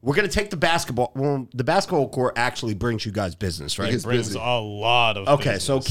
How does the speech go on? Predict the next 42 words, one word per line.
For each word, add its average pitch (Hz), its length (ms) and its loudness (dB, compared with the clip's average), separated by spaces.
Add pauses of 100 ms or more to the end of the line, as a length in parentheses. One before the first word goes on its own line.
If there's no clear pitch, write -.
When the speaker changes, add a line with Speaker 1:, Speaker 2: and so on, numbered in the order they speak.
Speaker 1:
keep 214 80 -4
the 214 60 4
basketball 139 500 4
court. 98 300 -6 (240)
How 165 80 6
about 170 180 2
the 127 80 -12
pool? 123 340 4 (720)
Speaker 3:
Yes. - 640 -6
Speaker 1:
Okay, 117 300 0
keep 175 240 0
Speaker 3:
People 147 120 0
Speaker 1:
the 127 40 4
pool. 127 100 4
Speaker 3:
are 98 40 2
pissed 151 240 -2
off 135 240 0
that, 98 160 -8 (180)
that 98 180 -10
it 95 140 -12
closes 104 380 -8
the 95 100 -12
time 98 240 -10
that 87 120 -12
it - 60 -14
Speaker 1:
How, 220 180 4
Speaker 3:
does. 285 100 -6
Speaker 1:
how 226 260 6
about 175 520 4 (280)
the 156 100 0
fucking, 143 600 2
the, 120 320 4 (140)
the, 123 340 4 (100)
the 120 240 4
studio 120 640 4
where 107 260 2
people 117 300 0
do 107 140 0
classes? 95 720 -2 (320)
Speaker 3:
That 104 160 -10
gets 95 160 -12
packed. 82 420 -10